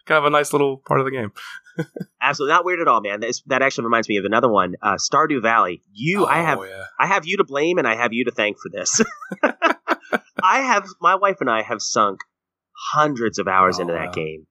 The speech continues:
Speaker 2: It is so fun, and I just love the graphics of it. Never really played any kind of,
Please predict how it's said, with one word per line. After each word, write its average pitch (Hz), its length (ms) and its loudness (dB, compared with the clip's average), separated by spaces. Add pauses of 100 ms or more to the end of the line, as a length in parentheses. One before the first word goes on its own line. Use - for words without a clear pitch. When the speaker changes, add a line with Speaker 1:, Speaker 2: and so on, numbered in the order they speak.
(140)
Speaker 2:
It 139 160 6
is 113 200 2
so 110 760 0 (360)
fun, 87 380 2
and 107 120 0
I 113 80 2
just 104 200 -8
love 117 220 0
the 110 80 -2
graphics 107 500 0
of 104 80 2
it. 104 140 2 (420)
Never 147 260 2
really 180 160 2
played 143 260 0
any 135 160 0
kind 117 220 0
of, 98 160 0